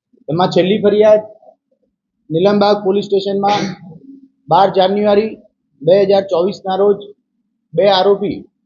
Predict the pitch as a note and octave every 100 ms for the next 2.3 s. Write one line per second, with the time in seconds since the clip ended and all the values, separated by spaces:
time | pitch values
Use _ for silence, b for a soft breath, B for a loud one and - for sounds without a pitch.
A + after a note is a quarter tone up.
0 | _ _ E3+ E3 F3+ G3 G3 G3+ G#3 G#3
1 | - _ _ _ _ _ _ _ E3 G3+
2 | A3 A3 -